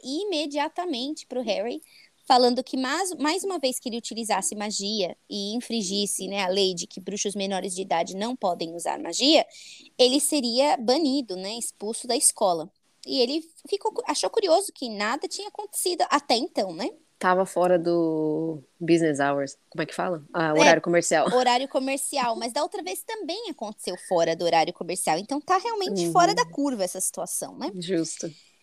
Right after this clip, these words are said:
Speaker 1: Ele não tinha como se comunicar com os amigos, porque a Edwiges,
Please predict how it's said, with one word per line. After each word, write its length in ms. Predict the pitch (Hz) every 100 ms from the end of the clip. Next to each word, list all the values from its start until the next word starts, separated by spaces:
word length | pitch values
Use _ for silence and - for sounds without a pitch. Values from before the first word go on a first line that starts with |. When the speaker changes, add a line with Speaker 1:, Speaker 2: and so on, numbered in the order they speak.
| _ -
Speaker 1:
Ele 240 | 294 349 381
não 240 | 392 494
tinha 380 | - 359 381 330
como 240 | 311 277
se 160 | 277 269
comunicar 600 | 277 247 240 240 226 202
com 160 | -
os 80 | 214
amigos, 600 | 269 370 359 - 523 - -
porque 640 | 262 233 - 254 214 214 202
a 120 | 208
Edwiges, 640 | 226 208 208 226 226